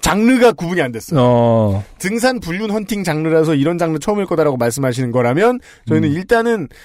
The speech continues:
Speaker 1: 어, 이 장르에서 처음으로 소개신 거, 소개되신 것에 지나지 않는다라고 알려드리고요.
Speaker 2: 네.
Speaker 1: 예.
Speaker 2: 아, 그, 그 등산 불륜 헌팅이라는 게
Speaker 1: 네.
Speaker 2: 저는 이제 뭐 그 나이 또래에
Speaker 1: 네.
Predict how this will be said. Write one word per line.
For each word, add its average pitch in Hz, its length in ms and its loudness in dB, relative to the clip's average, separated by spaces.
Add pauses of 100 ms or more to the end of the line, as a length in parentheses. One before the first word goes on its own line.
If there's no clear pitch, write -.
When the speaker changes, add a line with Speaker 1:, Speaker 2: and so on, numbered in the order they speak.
(140)
Speaker 1:
어, 160 200 2
이 139 160 -4
장르에서 226 420 2
처음으로 220 400 0
소개신 175 380 -2
거, 151 160 0
소개되신 180 440 0
것에 165 180 0
지나지 165 300 2
않는다라고 151 420 2
알려드리고요. 117 680 -4
Speaker 2:
네. 110 380 0 (260)
Speaker 1:
예. 123 440 2 (220)
Speaker 2:
아, 139 80 -2
그, 131 140 -4
그 - 140 -10 (240)
등산 170 480 4
불륜 147 280 2
헌팅이라는 151 520 2
게 107 360 2
Speaker 1:
네. 113 180 0 (360)
Speaker 2:
저는 175 400 0
이제 143 160 2
뭐 120 300 0 (100)
그 147 260 2
나이 131 240 4
또래에 123 600 0 (120)
Speaker 1:
네. 95 100 -4